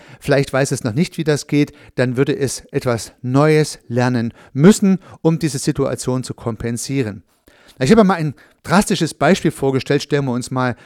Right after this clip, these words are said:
ein Lebewesen vor, also zum Beispiel eine Katze. Und jemand würde mit einem Messer auf die Katze zugehen oder mit einem Spieß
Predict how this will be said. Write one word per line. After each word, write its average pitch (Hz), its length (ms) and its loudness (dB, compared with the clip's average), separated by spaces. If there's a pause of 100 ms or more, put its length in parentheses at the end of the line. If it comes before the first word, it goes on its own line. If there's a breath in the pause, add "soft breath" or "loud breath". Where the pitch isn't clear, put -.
(220 soft breath)
ein 131 240 -4
Lebewesen 143 540 4
vor, 113 400 -4
also 117 200 -10
zum 110 120 -8
Beispiel 127 200 -4
eine 123 160 -4
Katze. - 420 -4 (420 loud breath)
Und 143 120 0
jemand 180 240 2
würde 196 140 2
mit 175 160 0
einem 147 300 -4
Messer 165 300 0
auf 135 100 -4
die 139 120 -6
Katze - 340 -4
zugehen 170 380 -2
oder 131 120 -2
mit 127 140 -4
einem 123 220 -4
Spieß - 560 -4